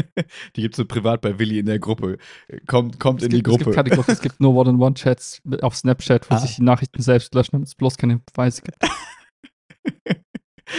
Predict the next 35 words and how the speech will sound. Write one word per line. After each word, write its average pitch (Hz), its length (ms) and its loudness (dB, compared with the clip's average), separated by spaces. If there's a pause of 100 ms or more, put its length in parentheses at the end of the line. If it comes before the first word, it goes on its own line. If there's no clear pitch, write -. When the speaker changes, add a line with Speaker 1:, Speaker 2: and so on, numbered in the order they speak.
(140)
Speaker 1:
Gibt's - 160 -6
da 110 60 0
ein 104 40 -4
gutes 113 160 -4
Bezahlmodell 123 520 0
mittlerweile 127 460 -4
so 127 120 -10
bei 127 100 -4
Snapchat? 131 400 -10
Kann 110 100 -6
man 107 140 -4
so, 101 260 -6 (560)
äh, 98 340 -4 (240)
Bezahl-Account-Followerschaften 107 1800 -4
verkaufen? - 580 -10 (180)
Speaker 2:
Ey, 123 140 0
keine 131 260 -4
Speaker 1:
OnlyFans-mäßig? 127 200 -4
Speaker 2:
Ahnung. 120 360 -4
Ich - 100 -16
glaube, 135 240 0
Snapchat 135 480 -8
Speaker 1:
Hm. 92 60 -4
Speaker 2:
ist, 90 280 -10
äh, 117 300 -8 (680)
eins 131 320 -2
dieser 117 280 -4
Produkte, 120 520 -6
was 113 180 -10
irgendwie 110 420 -10
sich 113 240 -14
ewig 127 420 -2
hält, 120 260 2
aber 113 320 0
irgendwie, 107 420 -4